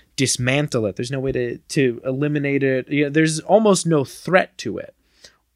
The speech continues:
So the only thing that it exists to do at this point, and this is what happens to corporations when they get too big, the only thing that it exists for is to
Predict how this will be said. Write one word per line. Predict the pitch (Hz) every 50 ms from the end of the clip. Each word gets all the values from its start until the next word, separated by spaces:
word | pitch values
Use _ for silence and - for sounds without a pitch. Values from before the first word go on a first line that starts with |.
| -
So | 165 - - - 156 151
the | 143 143 151 160 -
only | 175 185 208 226 226 220 196
thing | - - - 202 196 196 190
that | 185 170 156
it | 147
exists | 139 131 127 123 110 117 151 147 - - - - - - -
to | - -
do | 120 107 113 170 208 202
at | 156 -
this | - 98 101 -
point, | - - - - 80 80 - _
and | - 131
this | 131 131
is | 135 127
what | 127 123
happens | 147 170 175 - 131 107 -
to | - 110 101
corporations | - - 127 113 120 131 143 127 123
when | 110
they | 107 104
get | 104 104
too | - 107
big, | 101 101 101 - - - - - - -
the | 147 160
only | 156 170 202 226 233
thing | 220 - 208 196
that | 190 170
it | 151 131
exists | 127 113 107 143 202 196 - - -
for | - - 107 - - - - - _ _ - - _ _ _ -
is | 131 131 131 123 - -
to | - - - - 139 127 120 117 117 117 113